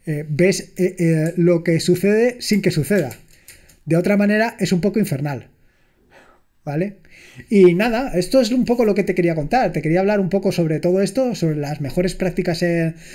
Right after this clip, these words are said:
de, eh, para realizar tus scripts en Bash y ponerte un poco la piel en los labios de lo que tiene que venir en los próximos capítulos, en los que te hablaré sobre una herramienta que ya se ha empezado a ver, Shellcheck, y luego, eh, por último, te comentaré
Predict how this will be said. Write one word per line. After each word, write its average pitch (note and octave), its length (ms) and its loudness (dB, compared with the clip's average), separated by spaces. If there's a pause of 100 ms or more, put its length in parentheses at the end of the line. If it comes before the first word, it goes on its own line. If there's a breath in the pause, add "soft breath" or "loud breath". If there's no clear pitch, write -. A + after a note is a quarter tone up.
(160 loud breath)
de, D3+ 560 -2 (340)
eh, C3 420 -8 (140)
para E3+ 180 0
realizar D#3 360 0
tus D#3+ 120 -2
scripts F#3+ 340 0
en F#3+ 100 -2
Bash A3+ 180 -4 (300 loud breath)
y G3 120 4
ponerte G3+ 360 0
un G3+ 80 0
poco A#3+ 200 0
la D3+ 160 -2
piel F#3+ 220 0
en G3+ 140 2
los G3+ 80 2
labios A3 340 -2
de E3 140 2
lo A#3 140 -2
que F3 100 0
tiene F3 220 -2
que G3+ 80 0
venir F#3 240 2
en F3+ 80 2
los C#3 100 -4
próximos F3+ 400 -4
capítulos, - 500 -4 (320 loud breath)
en D3 100 -4
los D#3 140 -2
que E3+ 80 -2
te E3 100 -2
hablaré D3+ 480 0
sobre D3 280 -4
una F3 160 0
herramienta F#3 400 0
que C3+ 80 -6
ya D3 100 -4
se E3 80 -2
ha E3 40 0
empezado D3 300 -4
a C#3+ 60 -4
ver, B3 280 -4 (200)
Shellcheck, F3+ 540 -4 (480 loud breath)
y A3 240 2
luego, F3 800 0 (220)
eh, D#3+ 260 -2
por C#3+ 120 -2
último, F#3 420 0
te E3+ 120 0
comentaré D#3 680 -4